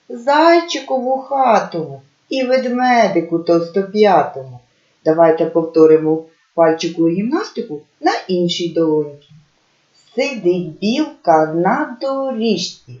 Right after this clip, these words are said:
продає вона горішки. Продала вона лисичці, сестриці, горобчику, синичці, зайчику вухатому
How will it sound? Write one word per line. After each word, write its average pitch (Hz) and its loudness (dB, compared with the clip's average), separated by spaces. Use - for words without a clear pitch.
продає 170 2
вона 156 -2
горішки. 254 0
Продала 269 2
вона 262 0
лисичці, 247 -4
сестриці, 233 -4
горобчику, 233 2
синичці, 285 2
зайчику 285 0
вухатому 240 -2